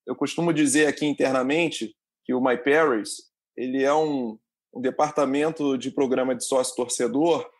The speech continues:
que ele deveria existir dentro de, de qualquer clube brasileiro, o formato,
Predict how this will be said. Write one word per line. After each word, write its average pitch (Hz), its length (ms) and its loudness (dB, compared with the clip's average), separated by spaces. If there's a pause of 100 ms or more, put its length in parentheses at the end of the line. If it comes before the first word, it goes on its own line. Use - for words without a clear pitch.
(200)
que - 100 -4
ele 143 140 0
deveria 170 400 2
existir 165 580 -2
dentro 165 320 -2
de, 165 340 2
de 143 120 -10
qualquer 175 360 0
clube 170 220 0
brasileiro, 156 800 2 (260)
o - 60 -14
formato, 135 840 0